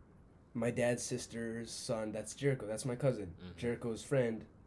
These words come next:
Speaker 1: mutual friend, that's Alonzo." It's like there is no link.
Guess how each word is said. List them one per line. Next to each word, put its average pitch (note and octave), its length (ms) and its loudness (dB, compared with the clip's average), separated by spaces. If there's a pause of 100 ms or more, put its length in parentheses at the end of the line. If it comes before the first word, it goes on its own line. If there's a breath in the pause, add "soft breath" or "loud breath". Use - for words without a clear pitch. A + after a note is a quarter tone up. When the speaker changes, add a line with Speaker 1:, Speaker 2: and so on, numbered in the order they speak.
(420)
Speaker 1:
mutual C3+ 300 4
friend, C3 220 4
that's A2+ 140 -2
Alonzo." B2+ 460 4
It's B2+ 140 0
like - 260 2
there C3 160 4
is C#3 220 12
no C3 220 10
link. A#2+ 560 4